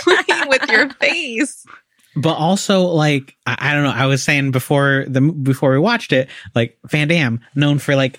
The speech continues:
Speaker 2: the, the moments, right? And, like, he didn't really have one at the end, but, like, that first scene where he showed up was
Speaker 1: Yes.
Speaker 2: such a fucking goofball scene. And then all of a sudden,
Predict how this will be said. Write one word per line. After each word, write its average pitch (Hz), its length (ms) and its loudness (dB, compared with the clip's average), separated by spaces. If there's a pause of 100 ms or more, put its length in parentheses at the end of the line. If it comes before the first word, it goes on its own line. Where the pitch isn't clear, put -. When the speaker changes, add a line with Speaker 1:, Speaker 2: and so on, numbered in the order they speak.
Speaker 2:
the, 131 320 0 (160)
the 139 300 2
moments, 139 720 0
right? 147 320 2
And, 147 140 0
like, 147 240 0 (260)
he - 180 -2
didn't 208 300 -2
really 180 200 4
have 175 240 0
one 180 120 2
at 175 120 0
the 165 120 4
end, 170 380 2 (180)
but, - 140 0
like, 156 260 0 (180)
that 135 280 0
first 151 300 0
scene 131 280 2
where 156 160 4
he 156 60 2
showed 160 300 0
up 127 260 0 (300)
was 180 140 2
Speaker 1:
Yes. 196 220 4
Speaker 2:
such 143 200 0
a 190 40 4
fucking 170 440 0
goofball 139 440 2
scene. 160 360 2
And 151 200 -2
then 147 80 0
all 131 220 2
of 156 80 2
a 175 60 2
sudden, 170 420 0